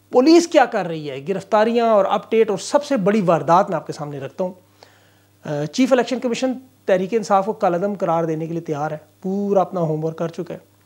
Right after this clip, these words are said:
बल्कि यहीं से सारी तफसील का आगाज़ करते हैं। ये सिकंदर मिर्ज़ा, चीफ इलेक्शन कमीशन, सुल्तान राजा, गैर कानूनी वज़ीर आला मोहसिन नकवी के दफ्तर में बैठ के नौ मई के वाक़यात में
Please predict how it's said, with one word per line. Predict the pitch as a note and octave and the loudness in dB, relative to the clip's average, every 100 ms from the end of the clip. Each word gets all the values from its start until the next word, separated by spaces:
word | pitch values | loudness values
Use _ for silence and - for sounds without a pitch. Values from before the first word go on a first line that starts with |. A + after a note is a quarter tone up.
| _ _ _ _ _ | _ _ _ _ _
बल्कि | - G#3+ | -4 0
यहीं | A3+ A3+ | 2 2
से | B3+ A#3+ | 2 0
सारी | F#3 F#3 | 0 -2
तफसील | F#3 E3 E3+ E3+ | -2 -6 -6 -6
का | F3 | -6
आगाज़ | C#3+ D3+ | -4 -6
करते | E3+ E3+ G3+ | -6 -8 -6
हैं। | |
ये | G3 G3 - | -6 -6 -6
सिकंदर | G#3+ - B3+ C4+ | -8 0 2 2
मिर्ज़ा, | C4 G3 G3 D3 - - _ _ _ | 2 0 0 -2 -6 -20 _ _ _
चीफ | G#3+ G#3 | -4 -2
इलेक्शन | F3 F3+ | -6 -6
कमीशन, | E3 D3+ | -8 -8
सुल्तान | D3+ E3+ E3+ E3+ | -10 -4 -2 -2
राजा, | D3+ C#3+ - _ _ _ _ _ _ | -2 -6 -10 _ _ _ _ _ _
गैर | E3 A3 C#4 | 2 4 6
कानूनी | C#4+ A#3+ G#3+ G#3+ A3+ A3+ - | 4 0 0 -2 -4 -6 -10
वज़ीर | E3+ E3+ F#3+ G3 | -6 -4 0 0
आला | F#3 | 0
मोहसिन | F#3 F3 F3 F#3 E3+ F3 | -2 -4 -6 -8 -8 -8
नकवी | E3 F#3 | -8 -8
के | F3+ | -6
दफ्तर | D#3+ C#3+ - E3 | -6 -8 -8 -6
में | D#3+ | -6
बैठ | C#3+ D3 D3+ D#3+ | -8 -6 -8 -6
के | E3+ | -8
नौ | D3+ D#3 F#3 | -6 -4 -2
मई | F3 D#3+ | -2 -4
के | D#3+ | -4
वाक़यात | D3 D3 - D3 | -6 -10 -12 -14
में | - | -12